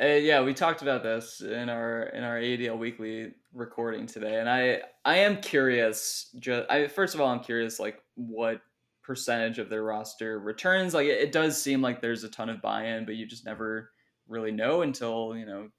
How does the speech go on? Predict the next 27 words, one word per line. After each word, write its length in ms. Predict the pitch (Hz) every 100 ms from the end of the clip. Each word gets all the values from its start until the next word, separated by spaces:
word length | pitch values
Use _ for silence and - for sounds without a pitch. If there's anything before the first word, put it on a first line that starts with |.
| _ _ _ _
February, 580 | _ 110 104 107 107 110
March 320 | 110 107 110
rolls 260 | 120 117 117
around 280 | 127 127 135
exactly 440 | 113 113 110 117
who's 240 | 113 113 -
gonna 140 | 107
be 100 | 107
returning 460 | 104 107 110 110 110
to 80 |
the 100 | 107
team. 400 | 110 110 123 147 156 - - _ _
I, 460 | 127 147 147 143 135 -
I 140 | 139
think 360 | 143 - 202 202
they 200 | 165 143
do 580 | 127 127 127 131 127 113 -
obviously 520 | 117 117 123 - 127
have 260 | 120 120 110 -
the 60 |
best 480 | 107 113 117 - -
combination 960 | 117 120 113 110 107 107 110 110 107 117 _ _ _ -
of 400 | 110 110 107 - -
top-end 600 | - 120 123 123 123 123
talent 480 | 120 113 113 113 - -
and 300 | 107 117 113
depth 440 | 113 104 - -